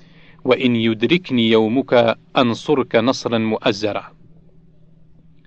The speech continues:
أخرجه البخاري ثلاثة. أربعة وسبعين، عن يحيى قال: سألت أبا سلمة: 'أي القرآن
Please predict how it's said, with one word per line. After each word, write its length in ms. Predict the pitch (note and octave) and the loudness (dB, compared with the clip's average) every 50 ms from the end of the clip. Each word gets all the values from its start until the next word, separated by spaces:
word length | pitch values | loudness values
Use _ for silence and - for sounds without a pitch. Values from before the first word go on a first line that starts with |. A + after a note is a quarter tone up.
| _ - - | _ -6 -4
أخرجه 520 | - - - - C3 B2 A2+ A#2 G2+ G#2 A#2 | -4 -4 -2 0 -2 0 0 0 0 0 -2
البخاري 680 | G#2+ G#2 A2 G#2 - - A2+ A2 G#2+ A#2+ A#2 A2+ - - - | -2 -2 -4 -2 0 2 2 2 2 0 -2 -4 -6 -8 -2
ثلاثة. 420 | - B2 A2+ A2 G2+ - - - - - - - _ - - - - - - - - - - - - - - - - - _ - - - - | 0 2 2 2 0 -2 -6 -12 -14 -16 -20 -20 _ -20 -20 -20 -20 -20 -20 -20 -20 -20 -20 -20 -20 -20 -20 -20 -20 -20 _ -20 -20 -4 0
أربعة 280 | D#3+ D#3 D3 B2+ A#2+ A#2 | 2 2 2 2 0 -2
وسبعين، 640 | A#2 - - A#2+ A2+ A#2 B2+ C3+ C3+ C3 B2 A#2 - - - _ - - - - _ - - - | -2 -2 -2 -2 -2 0 2 2 2 2 2 0 -4 -10 -18 _ -20 -20 -20 -20 _ -20 -14 -10
عن 280 | - A2+ A#2 A#2 A#2 A2 | -6 -2 -2 0 0 2
يحيى 640 | A2+ C3 C#3+ - - B2 A#2+ A#2+ A#2 A#2 A2+ A2+ - - _ - - - | 2 2 2 0 0 2 4 4 4 4 2 0 -4 -10 _ -20 -2 2
قال: 380 | C3+ C3 B2+ B2 A#2+ A#2 A2+ - - - - - _ - - | 4 6 6 6 4 2 0 -4 -10 -20 -20 -20 _ -18 -14
سألت 480 | - - C#3 A#2 - - D3 D3 - - | -2 0 0 0 2 2 0 0 0 -2
أبا 400 | C3 - - B2 A2+ A#2+ A2+ A2 | -2 0 0 2 4 4 4 4
سلمة: 520 | G2+ - D3 C3+ B2+ B2 A#2+ A#2+ A#2+ A2 - - - - - - - - - - - | 2 2 2 2 2 2 2 0 -2 -2 -6 -10 -20 -20 -20 -20 -20 -20 -8 -2 0
'أي 160 | D#3 D3 C#3 | 0 0 0
القرآن 1120 | B2 C3 C3+ C3 C3 B2 - - C3+ B2 A#2 G#2 - D3 D3 C#3+ C3+ C3 B2+ B2 A#2+ A#2+ | 0 0 2 2 2 2 0 0 0 0 0 0 0 2 2 2 2 2 2 0 0 -2